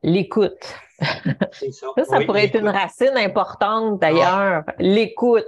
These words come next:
Speaker 2: Ah
Speaker 1: Hein ?
Speaker 2: oui, euh, on devrait le nommer là-dedans, la racine, certain,
Speaker 1: Ça fait
Speaker 2: euh,
Speaker 1: partie de la communication, par exemple.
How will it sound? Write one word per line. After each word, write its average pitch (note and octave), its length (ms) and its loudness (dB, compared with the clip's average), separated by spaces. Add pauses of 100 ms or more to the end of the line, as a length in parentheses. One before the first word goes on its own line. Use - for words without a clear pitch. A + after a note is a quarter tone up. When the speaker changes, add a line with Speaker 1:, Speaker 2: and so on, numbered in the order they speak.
(160)
Speaker 2:
Ah D3+ 460 -2
Speaker 1:
Hein ? A3 40 -2
Speaker 2:
oui, C#3+ 120 -4
euh, B2 500 -6
on B2+ 220 -8
devrait C3 380 -6
le C3+ 100 -8
nommer C#3 400 -6
là-dedans, C3+ 480 -10
la B2+ 180 -8
racine, B2+ 520 -12
certain, B2+ 720 -12
Speaker 1:
Ça - 80 -2
fait F3 60 0
Speaker 2:
euh, - 40 -2
Speaker 1:
partie - 200 -4
de F#3 60 -2
la F#3+ 60 2
communication, E3+ 600 -2
par C#3+ 140 -6
exemple. C#3 240 -4